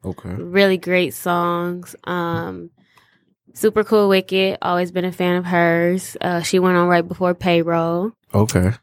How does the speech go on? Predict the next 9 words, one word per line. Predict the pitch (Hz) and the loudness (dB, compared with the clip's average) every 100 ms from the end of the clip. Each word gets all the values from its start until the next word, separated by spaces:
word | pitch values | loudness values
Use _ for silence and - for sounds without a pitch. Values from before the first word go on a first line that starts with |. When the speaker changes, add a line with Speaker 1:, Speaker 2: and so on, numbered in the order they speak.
| _ _ _ | _ _ _
Speaker 2:
Um, | - 180 170 170 170 | -2 0 0 0 -2
who | 185 170 | -4 -4
else | 160 160 - | -4 -6 -10
is | 165 - - | -10 -12 -10
good? | 170 165 160 160 - | -8 -8 -10 -12 -2
I | 190 | 2
like | 185 - | 2 2
Tiny | 185 185 185 | 0 2 2
Jack. | 185 175 170 170 196 - | 2 4 4 2 0 -4